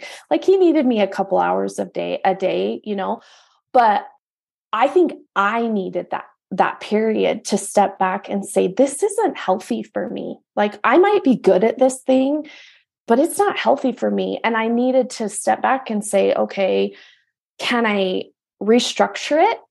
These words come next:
to be better for me? Is there a way for me to, like,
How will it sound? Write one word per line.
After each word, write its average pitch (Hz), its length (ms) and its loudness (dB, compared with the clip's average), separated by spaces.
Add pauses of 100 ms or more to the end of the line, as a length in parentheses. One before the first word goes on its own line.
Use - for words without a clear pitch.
to 247 120 -2
be 208 140 -2
better 196 340 0
for 277 220 0
me? 302 420 -2 (140)
Is 220 160 0
there 214 200 2
a 196 60 2
way 196 320 2
for 240 200 -6
me 208 380 -4
to, 208 140 -8
like, 196 340 0